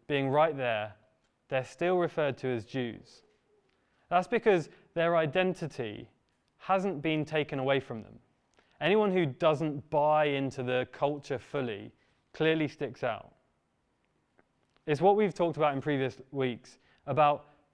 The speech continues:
being in Babylon, being among the people, rubbing shoulders, being right there, and yet being fundamentally different. These three,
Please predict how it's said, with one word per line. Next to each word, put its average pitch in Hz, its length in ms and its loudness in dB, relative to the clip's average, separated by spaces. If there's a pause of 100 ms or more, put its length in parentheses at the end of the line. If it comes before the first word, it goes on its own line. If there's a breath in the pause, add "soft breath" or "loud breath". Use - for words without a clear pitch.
(320)
being 185 380 0
in 151 140 -2
Babylon, 135 460 0 (840)
being 170 240 0
among 170 360 0
the 190 80 0
people, 143 480 -2 (240 soft breath)
rubbing 175 400 2
shoulders, 151 440 0
being 175 280 0
right 175 300 0
there, 139 440 0 (800)
and 151 160 0
yet 160 240 -2 (320)
being 160 220 -2
fundamentally 151 800 -4
different. 110 440 -8 (1900)
These 160 200 2
three, 151 420 0